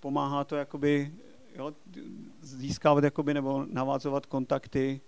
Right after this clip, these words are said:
Hodí se jim to prostě, prostě těm, kteří třeba zůstanou v tom akademickém prostředí i do té, do té další, eh, další jejich, eh, práce.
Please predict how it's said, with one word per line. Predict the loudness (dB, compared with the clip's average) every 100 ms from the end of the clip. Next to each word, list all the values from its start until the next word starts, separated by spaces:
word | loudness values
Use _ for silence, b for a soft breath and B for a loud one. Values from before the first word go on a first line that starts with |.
| -18 -14
Hodí | -4 -2 -2
se | 0
jim | 0
to | 2
prostě, | -2 -4 -4 -6
prostě | -6 -10 -4 -2 -2 -4 -8
těm, | -6 -6
kteří | -4 -6 -8
třeba | -6 -6
zůstanou | -6 -6 -2 0 0
v |
tom | 0 0
akademickém | 0 -2 -2 -2 -2 -4
prostředí | -2 -6 -6 -4 -4
i | -6
do | -6 -4
té, | -4 -4 -6 B B B B -12
do | -8
té | -6
další, | -6 -6 -10 -14 -14 -20 -20 -20 -10
eh, | -6 -4 -4 -8 -16 -20 -20 -20 -10
další | -6 -6 -4
jejich, | -4 -4 -2 2
eh, | 2
práce. | 4 0 0 -6 -10